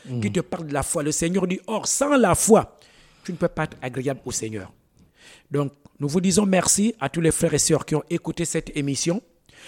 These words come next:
Speaker 2: Véritablement, que le Seigneur vous bénisse, que le Seigneur vous garde.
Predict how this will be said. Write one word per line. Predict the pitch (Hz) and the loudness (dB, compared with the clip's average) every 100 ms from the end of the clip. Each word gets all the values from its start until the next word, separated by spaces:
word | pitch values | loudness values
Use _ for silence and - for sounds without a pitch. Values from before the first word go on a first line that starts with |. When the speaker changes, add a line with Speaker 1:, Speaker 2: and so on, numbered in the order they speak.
| - - | -18 -6
Speaker 2:
Véritablement, | 123 156 151 170 160 160 | -2 -2 0 2 4 4
que | 151 143 | 0 -2
le | 143 | -2
Seigneur | - 143 156 143 | -2 -2 0 -2
vous | 120 143 | -2 -2
bénisse, | 147 165 214 - - _ - - | -2 0 -2 -4 -16 _ -20 -16
que | - | -8
le | 143 | -4
Seigneur | 143 151 156 143 | -2 -2 -2 -2
vous | 139 | -2
garde. | 156 185 208 | -2 -2 -4